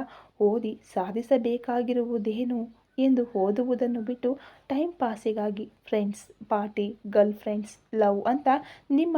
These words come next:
ಮೋಜಿನ ಜೀವನಕ್ಕೆ ಪಾಪದ ನನ್ನಂತಹ ಹುಡುಗಿಯರು ಬಲಿಪಶು ಆಗುತ್ತಾರೆ. ಓಕೆ, ನೀನು ಎಲ್ಲರಂತಲ್ಲ, ನಿನಗೆ ನಿಜವಾಗಿಯೂ ನನ್ನ ಮೇಲೆ ಪ್ರೀತಿಯಾಗಿದೆ.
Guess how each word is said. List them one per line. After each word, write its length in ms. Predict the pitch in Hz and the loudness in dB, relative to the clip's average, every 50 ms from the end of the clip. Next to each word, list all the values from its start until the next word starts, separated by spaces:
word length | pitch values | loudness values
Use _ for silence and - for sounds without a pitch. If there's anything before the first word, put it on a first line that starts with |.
| 294 | 2
ಮೋಜಿನ 480 | 294 262 233 226 247 269 269 - 262 247 240 | 2 2 0 0 -2 -2 -2 -2 -4 -4 -4
ಜೀವನಕ್ಕೆ 720 | 240 208 - 214 208 202 208 214 262 277 277 - - 247 277 320 - _ _ - - _ _ _ _ _ _ _ _ _ | -6 -6 -4 -4 -4 -2 -2 -2 -4 -4 -4 -4 -2 -2 -2 -4 -8 _ _ -20 -20 _ _ _ _ _ _ _ _ _
ಪಾಪದ 440 | 269 240 220 226 226 254 226 190 202 196 - | 2 2 4 2 2 2 2 2 0 -2 -2
ನನ್ನಂತಹ 600 | 226 226 220 226 233 285 320 339 - 339 320 - 320 | -2 0 0 2 2 0 0 2 0 0 2 4 2
ಹುಡುಗಿಯರು 640 | 294 269 269 254 262 254 - 269 262 262 254 247 247 233 | 2 2 2 0 0 -2 0 0 0 2 2 2 0 0
ಬಲಿಪಶು 580 | 214 208 202 220 262 262 - 226 202 - 220 | 0 0 0 -2 -2 -4 -6 -6 -4 -4 -4
ಆಗುತ್ತಾರೆ. 680 | 208 - 202 196 196 220 214 - - 208 202 208 208 - - _ _ - - - _ _ _ | -4 -4 -6 -6 -6 -8 -10 -8 -6 -6 -4 -4 -6 -8 -12 _ _ -20 -20 -20 _ _ _
ಓಕೆ, 340 | 226 226 220 220 208 - - - _ _ _ _ - | 0 0 0 -4 -8 -10 -10 -14 _ _ _ _ 0
ನೀನು 320 | 254 262 320 320 285 269 | 0 0 2 2 0 0
ಎಲ್ಲರಂತಲ್ಲ, 760 | 240 220 185 185 196 220 220 226 202 208 - - 196 202 196 - - - _ _ _ | 0 -2 -4 -4 -4 -6 -6 -6 -8 -6 -4 -4 -4 -4 -4 -6 -10 -14 _ _ _
ನಿನಗೆ 420 | 214 202 202 220 240 254 247 247 - 220 | -6 -4 -2 -2 -2 -2 -2 -4 -2 -4
ನಿಜವಾಗಿಯೂ 680 | 208 202 190 - 208 240 254 277 269 269 262 269 269 | -4 -4 -4 -6 -6 -4 -4 -4 -2 -2 -2 0 0
ನನ್ನ 280 | 269 254 254 247 247 254 | 0 -2 -2 -4 -4 -4
ಮೇಲೆ 280 | 240 226 240 247 233 233 | -4 -2 -2 -2 -4 -4
ಪ್ರೀತಿಯಾಗಿದೆ. 800 | - - 208 190 196 - 233 214 196 190 185 190 196 - - | -8 -6 -8 -8 -8 -6 -8 -8 -6 -6 -6 -6 -6 -6 -6